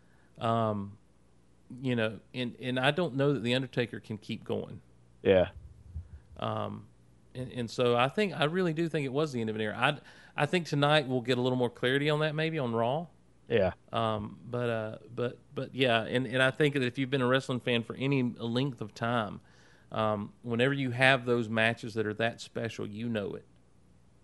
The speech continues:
Speaker 2: I'm
Speaker 1: You know?
Speaker 2: uber excited about Raw too. <laughs>
Speaker 1: I know,
Speaker 2: Like
Speaker 1: which, which I hate because I know it's gonna end up being a letdown. You
Speaker 2: Yeah,
Speaker 1: know?
Speaker 2: I know. <laughs> Now, this is the time of the year as a wrestling fan where it, we say it's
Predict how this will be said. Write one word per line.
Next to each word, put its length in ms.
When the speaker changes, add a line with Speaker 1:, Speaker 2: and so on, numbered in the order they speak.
Speaker 2:
I'm 140
Speaker 1:
You 60
know? 60
Speaker 2:
uber 300
excited 560
about 300
Raw 400
too. 260
<laughs> 120
Speaker 1:
I 200
know, 120
Speaker 2:
Like 120
Speaker 1:
which, 180
which 280
I 100
hate 320
because 300
I 80
know 160
it's 100
gonna 180
end 100
up 80
being 120
a 40
letdown. 480
You 140
Speaker 2:
Yeah, 300
Speaker 1:
know? 160
Speaker 2:
I 80
know. 120
<laughs> 120
Now, 100
this 140
is 60
the 100
time 260
of 60
the 60
year 260
as 140
a 40
wrestling 440
fan 400
where 340
it, 140
we 100
say 280
it's 180